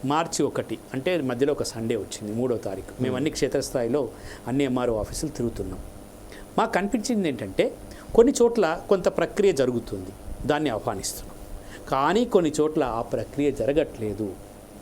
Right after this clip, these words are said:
Speaker 1: దానికి కారణము కలెక్టర్లు కానివ్వండి, తహసీల్దార్లు కానివ్వండి, వాళ్ళను ఒక అప్రమత్తం చేసి, వాళ్లకు తగినంత సమయం ఇచ్చి, తగినంతగా ట్రైనింగ్ ఇచ్చి, ఈ విషయాలను మనము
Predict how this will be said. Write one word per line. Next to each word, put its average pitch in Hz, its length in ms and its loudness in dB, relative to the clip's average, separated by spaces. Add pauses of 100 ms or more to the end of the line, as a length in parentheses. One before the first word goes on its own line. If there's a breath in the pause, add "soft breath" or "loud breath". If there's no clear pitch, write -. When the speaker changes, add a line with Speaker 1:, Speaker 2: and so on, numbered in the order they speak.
(340)
Speaker 1:
దానికి 156 380 0
కారణము 151 720 0
కలెక్టర్లు 160 480 0
కానివ్వండి, 131 680 0 (480 loud breath)
తహసీల్దార్లు 160 600 0
కానివ్వండి, 120 460 -2
వాళ్ళను 127 360 -2 (140)
ఒక - 140 -2
అప్రమత్తం 185 680 0 (100)
చేసి, 123 320 -4 (580 loud breath)
వాళ్లకు 165 380 4
తగినంత 165 560 2
సమయం 147 520 0
ఇచ్చి, 175 380 -2 (420 loud breath)
తగినంతగా 185 640 2
ట్రైనింగ్ 156 520 0
ఇచ్చి, 160 380 -4 (160)
ఈ 190 140 2
విషయాలను 151 800 0
మనము 139 400 -2